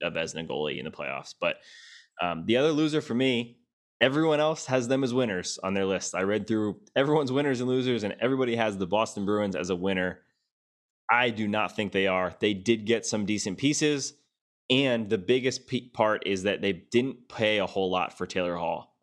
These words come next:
Um, like we just said, Anders Bjork and a second-round pick. They got Hall and Lazar back. That's not a lot, although there were better pieces out there. So it, it,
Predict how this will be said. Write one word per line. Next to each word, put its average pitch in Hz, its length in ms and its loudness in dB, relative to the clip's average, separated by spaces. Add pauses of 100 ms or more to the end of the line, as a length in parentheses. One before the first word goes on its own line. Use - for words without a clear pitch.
Um, 82 440 -6
like 95 180 -2
we 98 80 -2
just 95 220 -2
said, 101 280 0 (340)
Anders 107 240 0
Bjork 107 260 0
and 98 100 -4
a - 20 -4
second-round 101 460 -2
pick. 101 320 0
They 92 100 -2
got 87 180 -2
Hall 101 300 0
and 90 140 -6
Lazar 90 360 0
back. 82 340 -4 (520)
That's 101 180 -2
not 120 180 2
a 123 60 4
lot, 107 460 0 (440)
although 101 680 2 (160)
there 104 100 2
were 117 140 2
better 107 320 2
pieces - 400 -6
out 71 160 -6
there. 73 220 -8
So 98 180 0
it, 95 180 -6 (240)
it, 92 200 -4